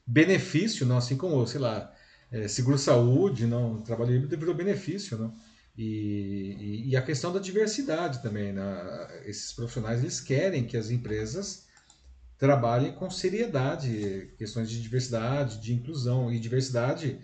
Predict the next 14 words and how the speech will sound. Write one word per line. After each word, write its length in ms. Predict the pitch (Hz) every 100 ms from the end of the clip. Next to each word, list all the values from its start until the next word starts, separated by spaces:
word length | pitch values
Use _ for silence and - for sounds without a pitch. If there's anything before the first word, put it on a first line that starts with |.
| - _ _ _
é, 520 | 107 104 101 98 98 104
em, 600 | 120 110 104 110 127 113 -
em, 60 | 120
racial, 840 | 110 - 123 110 127 147 123 113
é, 280 | 107 104 101
de 340 | 92 107 110
orientação 460 | 101 110 110 107 117
sexual, 840 | - - - 101 113 139 135 113
de 220 | 101 110
idade, 640 | 110 110 104 127 139 101 -
tudo 180 | 151 185
isso 160 | 190
daí, 200 | 147 135
não? 240 | 151 135